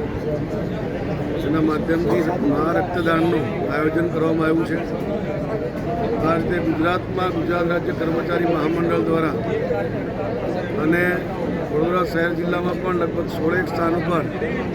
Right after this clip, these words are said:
મહા રક્તદાનનું આયોજન થયું છે. આદરણીય વડાપ્રધાન માનનીય નરેન્દ્રભાઈના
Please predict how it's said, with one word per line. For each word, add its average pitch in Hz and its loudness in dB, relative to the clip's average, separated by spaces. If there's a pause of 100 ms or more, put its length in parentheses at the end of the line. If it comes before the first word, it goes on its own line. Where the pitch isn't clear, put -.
(100)
મહા 160 4
રક્તદાનનું 170 2
આયોજન 151 2
થયું 131 -2
છે. - -4 (760)
આદરણીય 165 2
વડાપ્રધાન 165 0
માનનીય 170 2
નરેન્દ્રભાઈના 180 2